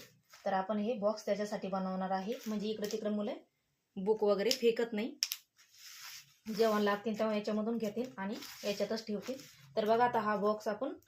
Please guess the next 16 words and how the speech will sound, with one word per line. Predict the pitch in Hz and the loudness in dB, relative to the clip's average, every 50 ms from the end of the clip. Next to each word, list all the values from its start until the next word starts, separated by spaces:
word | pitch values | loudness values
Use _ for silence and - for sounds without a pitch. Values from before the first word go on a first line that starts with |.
| _ _ _ _ _ _ _ _ _ _ _ - | _ _ _ _ _ _ _ _ _ _ _ 4
तयार | 226 220 208 208 | 4 4 4 4
करून | 214 - 220 226 226 | 2 2 0 0 0
घेतलेला | 214 214 190 196 202 202 202 | 0 -2 -2 -4 -4 -4 -4
आहे. | 202 202 214 269 294 294 - | -4 -4 -4 -4 -6 -4 0
तर | - 208 | 0 2
आता | 202 208 202 202 | 2 2 2 0
आपल्याला | 202 202 214 208 208 | 0 0 2 0 0
हा | 202 233 330 - - - | 2 0 -2 -2 0 0
कट | 233 220 - - | 0 0 0 0
करून | 220 214 208 220 | 0 0 0 0
घ्यायचा | 202 202 202 202 214 | 0 0 0 0 0
आहे, | 202 214 214 240 240 | 0 0 0 -2 0
जे | 190 220 226 | 4 4 6
ओपन | 220 226 214 220 247 240 | 6 6 4 2 0 0
साईड | 233 226 208 220 214 | 0 0 0 0 0
आहे | 202 202 196 262 | -2 -2 -2 -4